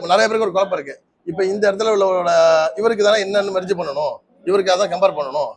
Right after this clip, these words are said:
அப்படி பண்ணும்போது இவங்க அவங்க அப்பானுங்கும் போது இங்க அப்பான்னு போற மாதிரி சூழ்நிலை வரும். முக்காவாசி பேர் இங்க அப்பா ஃபில்லப் பண்ணாலே இவங்களுக்கு, இவருக்கு ஒரு அப்பா தான் வருவாரு, இவருக்கு ஒரு அப்பா தான் வருவாரு. இதனால எந்த ஒரு பிரச்சனையும் வந்துட போறது கிடையாது. சப்போஸ் இவன் மாத்தி போட்டு தந்தைன்னு வேணா ஒரு பிரச்சனை வந்துடக்கூடாது. மாவட்டம்,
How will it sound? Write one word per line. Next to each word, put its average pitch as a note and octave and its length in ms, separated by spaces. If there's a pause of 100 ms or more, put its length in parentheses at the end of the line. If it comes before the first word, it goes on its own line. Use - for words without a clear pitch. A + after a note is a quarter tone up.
(200)
அப்படி F#3 220
பண்ணும்போது F#3 280
இவங்க G3+ 180
அவங்க F3+ 180
அப்பானுங்கும் G#3+ 340
போது A3+ 100
இங்க F#3 100
அப்பான்னு G3 240
போற E3+ 140
மாதிரி E3 180
சூழ்நிலை E3 180
வரும். B2+ 160 (320)
முக்காவாசி G#3+ 360
பேர் A3+ 100 (100)
இங்க G#3 180
அப்பா A3 180
ஃபில்லப் G#3 200
பண்ணாலே G3+ 240
இவங்களுக்கு, A3 280
இவருக்கு A#3+ 280
ஒரு G#3+ 120
அப்பா G3 180
தான் G3+ 100
வருவாரு, D3 240 (360)
இவருக்கு A#3 260
ஒரு G3 80
அப்பா G3 160
தான் F#3+ 100
வருவாரு. C#3 200 (360)
இதனால G#3+ 320 (120)
எந்த A3 160
ஒரு G3 120
பிரச்சனையும் G#3 320
வந்துட G#3 200
போறது D#3+ 160
கிடையாது. A#2+ 200 (460)
சப்போஸ் G3+ 280
இவன் F3+ 160
மாத்தி G3 180
போட்டு F3+ 160
தந்தைன்னு G3 260
வேணா F#3+ 200
ஒரு E3 80
பிரச்சனை E3+ 200
வந்துடக்கூடாது. C3+ 380 (580)
மாவட்டம், G#3 460